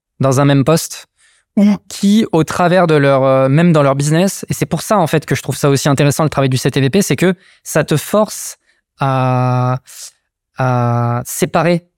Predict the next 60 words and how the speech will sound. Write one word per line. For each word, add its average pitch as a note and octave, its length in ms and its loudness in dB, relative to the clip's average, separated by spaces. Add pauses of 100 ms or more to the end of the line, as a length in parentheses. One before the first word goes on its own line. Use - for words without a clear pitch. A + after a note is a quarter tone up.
les C3+ 180 0
éléments, C#3 420 0 (280)
parce - 120 -4
qu'il G#3 100 2
y - 20 4
a D#3 60 2
beaucoup E3+ 180 -2
de D3 40 -2
gens G3+ 120 2
aussi G3+ 240 0
qui - 60 -6
sont D3 160 -4
très F3 200 0
attachés E3+ 320 0
au F#3+ 80 4
fait G3+ 220 0
de F#3+ 320 0 (200)
tout F#3+ 140 0
dire. D#3 340 -4 (320)
Tu - 100 -18
sais, « F3+ 200 0 (400)
Oui, A#3 120 4
mais G#3 60 4
en F#3 80 2
fait, - 180 -2
on E3+ 40 0
n'est D#3 100 0
pas F#3 140 -2
cher, A#3+ 240 0
et F3+ 40 2
en E3 100 2
plus, F#3+ 180 -2
on F3 100 2
est E3+ 100 2
écolo, G#3+ 420 2
et F#3+ 80 4
en E3+ 100 2
plus, G#3+ 280 0
on F3 140 2
est, F#3 220 2
euh, D#3 220 2
beau, A3 340 2
et E3+ 80 2
en D3+ 120 0
plus, F#3+ 280 0
on E3+ 140 2
est, F#3 240 2
euh, C#3+ 680 2
puissant », F#3+ 460 -2
tu - 120 -4
vois. C#3+ 160 0 (960)
Oui, A3+ 300 2
mais C#3+ 100 2
en C#3+ 120 0
fait, A#3 160 -2
le - 80 2
truc, A#3 160 -2
c'est - 320 -4 (260)
test - 500 -4 (200)
écolo, G#3 680 0